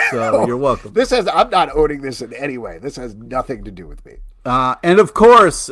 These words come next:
Speaker 1: uh, these are all actual actors, uh, from the two thousand ten long-awaited third movie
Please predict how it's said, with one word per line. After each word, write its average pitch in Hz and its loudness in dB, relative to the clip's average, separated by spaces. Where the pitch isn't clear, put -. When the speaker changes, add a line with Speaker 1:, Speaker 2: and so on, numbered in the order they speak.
Speaker 1:
uh, 143 4
these 185 2
are 180 6
all 185 8
actual 170 2
actors, 139 0
uh, 120 -4
from 160 2
the 151 0
two 214 -4
thousand 175 2
ten 156 0
long-awaited 190 2
third 190 6
movie 143 0